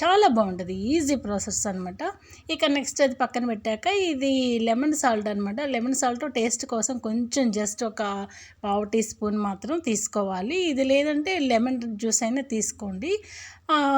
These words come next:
లెమన్ జ్యూస్ కన్నా లెమన్ సాల్ట్ అయితేనే బాగుంటుందన్నమాట. So, ఇక మనం కడాయి పెట్టుకొని హీట్ చేశాక, ఆ, ఇది హండ్రెడ్ గ్రామ్స్ కాబట్టి కార్న్‌ఫ్లోర్, దీనికి రెట్టింపుగా అంటే మూడు వంతులుగా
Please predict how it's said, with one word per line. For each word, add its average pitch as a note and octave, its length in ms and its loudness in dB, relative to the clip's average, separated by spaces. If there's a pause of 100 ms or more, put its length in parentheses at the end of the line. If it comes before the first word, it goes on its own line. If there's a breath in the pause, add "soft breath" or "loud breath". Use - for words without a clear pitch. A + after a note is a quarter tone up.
(400)
లెమన్ B3 320 2
జ్యూస్ D4 160 0
కన్నా C4+ 300 2
లెమన్ B3 280 2
సాల్ట్ G#3 400 0
అయితేనే C#4 360 2
బాగుంటుందన్నమాట. G3+ 960 -2 (680 loud breath)
So, E4+ 120 6
ఇక C#4+ 260 4
మనం B3+ 280 4
కడాయి B3 340 2
పెట్టుకొని B3+ 500 -2
హీట్ G#3+ 300 -2
చేశాక, A3 460 -2 (600 loud breath)
ఆ, B3+ 220 6
ఇది B3 460 2
హండ్రెడ్ A#3+ 340 0
గ్రామ్స్ B3 520 2
కాబట్టి G#3+ 500 0
కార్న్‌ఫ్లోర్, A3 760 -2
దీనికి C4 480 0
రెట్టింపుగా A#3+ 680 0
అంటే B3+ 600 0
మూడు A3 300 2
వంతులుగా A3+ 500 -2